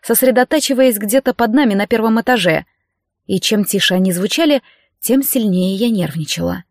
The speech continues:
Буквально сходила с ума от беспокойства за Ивара.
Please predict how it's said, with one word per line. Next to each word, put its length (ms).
Буквально 480
сходила 400
с 120
ума 360
от 80
беспокойства 680
за 360
Ивара. 540